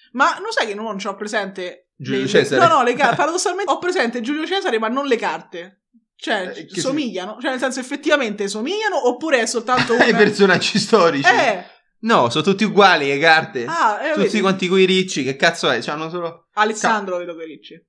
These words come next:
Speaker 2: Altra particolarità che volevo aggiungere sulle
Speaker 1: Eh.
Speaker 2: carte, ora, perché abbiamo detto, no?
Speaker 1: I re.
Speaker 2: I re, cose così, quindi...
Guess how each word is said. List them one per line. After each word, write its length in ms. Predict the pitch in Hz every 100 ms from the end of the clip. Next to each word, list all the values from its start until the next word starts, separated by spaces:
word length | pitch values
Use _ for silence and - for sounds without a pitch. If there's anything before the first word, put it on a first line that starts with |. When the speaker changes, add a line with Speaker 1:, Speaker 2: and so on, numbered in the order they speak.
| _ _ -
Speaker 2:
Altra 380 | 240 262 190
particolarità 840 | 156 139 - 143 131 127 107 110 117
che 120 | 131
volevo 280 | 139 165 123
aggiungere 500 | 117 120 104 107 117
sulle 180 | 147 123
Speaker 1:
Eh. 40 |
Speaker 2:
carte, 380 | 107 104 - 131
ora, 180 | 113 110
perché 220 | 131 -
abbiamo 240 | 127 135
detto, 260 | 147 147 135
no? 340 | 165 156 - _ _ _ _ _
Speaker 1:
I 80 | -
re. 320 | 170 175 156 151
Speaker 2:
I 160 | 131
re, 400 | 123 135 131 123
cose 220 | 113 117 117
così, 220 | 113 131
quindi... 260 | 123 107